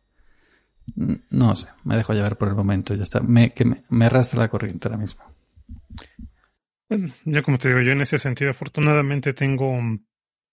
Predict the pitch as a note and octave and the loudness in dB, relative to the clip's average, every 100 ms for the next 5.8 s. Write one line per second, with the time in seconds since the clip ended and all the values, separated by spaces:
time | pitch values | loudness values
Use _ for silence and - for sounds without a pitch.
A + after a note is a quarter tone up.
0 | _ _ _ _ _ - - C3+ A#2+ G#2+ | _ _ _ _ _ -14 -4 -2 0 -2
1 | F#2 - B2+ C3 B2 B2+ A#2 - C3 C3 | -6 -6 0 0 0 -2 -2 -2 0 0
2 | A#2 A2 - _ _ _ _ _ C3+ B2+ | -2 -6 -12 _ _ _ _ _ -4 -2
3 | - C3+ B2+ A2+ - - _ _ _ _ | 0 0 0 -2 -8 -14 _ _ _ _
4 | _ _ _ - C3+ B2+ A#2 A2 A#2+ - | _ _ _ -2 0 0 -2 -4 -6 -2
5 | A#2+ A2+ C3 A#2 A2+ G#2+ G#2 G2 | -2 -2 -4 -4 -4 -6 -8 -12